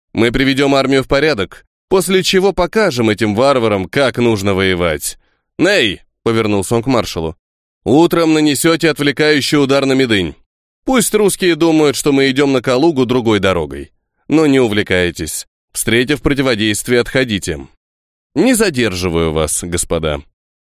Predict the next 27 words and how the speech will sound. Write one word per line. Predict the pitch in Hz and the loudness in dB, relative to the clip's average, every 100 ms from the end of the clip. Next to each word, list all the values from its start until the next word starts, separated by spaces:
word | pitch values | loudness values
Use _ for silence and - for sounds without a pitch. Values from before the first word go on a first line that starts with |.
| _ _ _ _ - | _ _ _ _ -2
Маршалы | 139 165 170 156 | 0 0 0 0
и | 143 | 0
генералы | 143 147 147 143 | 0 2 2 0
поклонились | - - 120 131 180 175 - 113 | -2 -2 0 2 2 0 -2 -4
и | 117 | -2
вышли | 131 180 - 156 | 0 0 0 0
из | 135 127 | 2 0
избы, | 104 87 143 165 | 0 0 0 2
где | 127 | 0
Наполеон | 117 104 98 113 135 | 0 0 0 2 0
устроил | 101 - 98 117 | -2 -2 0 0
свою | 110 92 92 | -2 -2 -2
штаб-квартиру. | - 92 92 90 90 80 65 _ _ _ _ _ _ | -2 -4 -4 -6 -4 -8 -10 _ _ _ _ _ _
Снаружи | - - 113 226 208 202 | -8 -2 2 2 2 0
их | 147 | 0
встретили | - 165 151 143 | 0 0 2 0
адъютанты | 123 104 107 120 165 170 120 | 0 0 -2 0 0 0 0
и | |
солдаты | - 107 90 113 123 | 2 0 2 0 0
с | 110 | -2
лошадьми | 104 107 90 95 | -2 -2 -2 -2
на | 92 | 0
поводу. | 92 87 78 67 - _ _ _ _ _ _ | -2 -2 -2 -8 -14 _ _ _ _ _ _
Командиры | 127 139 185 233 214 | -2 0 0 0 -2
вскочили | - 151 - 143 107 | -2 -2 0 0 0
в | |
седла | - 180 185 170 | 0 0 0 -2